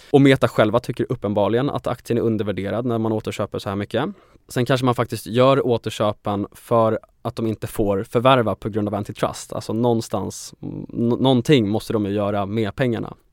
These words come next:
Och det här innebär också, som vi har pratat om tidigare, att en nedgång i aktien är ju faktiskt bra när de har så här mycket aktiva återköpsprogram. För ett återköpsprogram fastställs ju i antalet dollar, så om aktien går ner kan bolaget, det vill säga,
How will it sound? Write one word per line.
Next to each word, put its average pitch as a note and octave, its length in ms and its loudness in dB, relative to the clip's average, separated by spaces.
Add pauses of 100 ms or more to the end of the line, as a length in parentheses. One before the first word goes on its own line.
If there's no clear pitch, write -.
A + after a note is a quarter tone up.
Och C#3+ 120 4
det D3 60 10
här D3 100 8
innebär C3+ 380 8
också, E3 480 4 (200)
som - 180 -2
vi B2+ 60 6
har A#2 40 4
pratat A#2 240 2
om A#2 100 4
tidigare, G#2+ 600 2
att A#2+ 300 0
en B2 220 4
nedgång C3+ 440 4
i C3 40 0
aktien - 580 -4
är A2 100 -4
ju G#2 120 0
faktiskt - 600 -8
bra A2+ 800 0 (100)
när G#2+ 120 0
de G2+ 120 -4
har D#3 220 6
så - 140 -8
här G2+ 120 -6
mycket G2 340 -6
aktiva G2 680 -6
återköpsprogram. A#2 960 -2 (540)
För B2+ 200 6
ett A#2+ 120 2
återköpsprogram C3 720 0
fastställs - 640 -2
ju A#2 60 0
i G#2 180 -2
antalet G#2+ 440 -4
dollar, C3+ 600 0
så B2 160 -6
om A2 100 -2
aktien - 360 -4
går A2 100 -2
ner C#3+ 300 2
kan A2+ 180 -4
bolaget, A2 400 -2
det A2 80 -8
vill G#2 100 -6
säga, G#2 360 -4